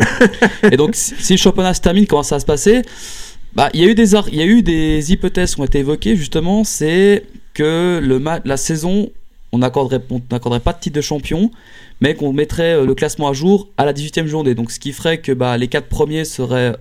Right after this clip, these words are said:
Speaker 2: euh, I B, Bâle, Saint-Gall, Zurich et Servette serait cinquième. Donc, Servette ne jouerait pas d'Europa League à l'heure actuelle. Mais après, on parlait de finir un troisième tour. Mais bon,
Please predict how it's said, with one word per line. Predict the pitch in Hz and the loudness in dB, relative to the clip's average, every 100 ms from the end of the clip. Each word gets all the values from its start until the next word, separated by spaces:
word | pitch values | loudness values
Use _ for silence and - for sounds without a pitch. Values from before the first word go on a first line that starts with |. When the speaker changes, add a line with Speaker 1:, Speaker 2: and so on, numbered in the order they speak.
| - | -8
Speaker 2:
euh, | 110 - | -10 -8
I | 147 | -10
B, | 139 165 185 208 | -2 2 2 2
Bâle, | 131 143 160 202 156 - - | 0 0 0 0 -2 -4 -12
Saint-Gall, | - 139 139 160 202 147 - - - | -6 -4 0 0 0 -4 -12 -18 -6
Zurich | 123 170 190 | -2 -2 -2
et | |
Servette | 139 143 156 | -4 -4 -4
serait | - | -6
cinquième. | 135 151 135 113 | -6 -6 -4 -6
Donc, | 107 | -6
Servette | - 135 127 | -8 -4 -4
ne | 127 | -4
jouerait | 123 127 | -4 -4
pas | 131 127 | -2 -4
d'Europa | 127 127 123 | -4 -2 -2
League | 139 208 135 113 | 0 -2 -2 -10
à | |
l'heure | 104 | -10
actuelle. | 117 - 165 220 - - - - - - | -10 -4 2 2 0 -14 -12 -12 -10 0
Mais | 135 170 185 | 2 4 2
après, | 135 123 175 | 0 0 0
on | 151 | 0
parlait | 139 143 | 0 0
de | 151 | -2
finir | - 139 131 | -6 -4 -4
un | |
troisième | 117 135 139 131 | -2 -2 -2 0
tour. | 190 196 | 4 4
Mais | 156 | 2
bon, | 135 | -2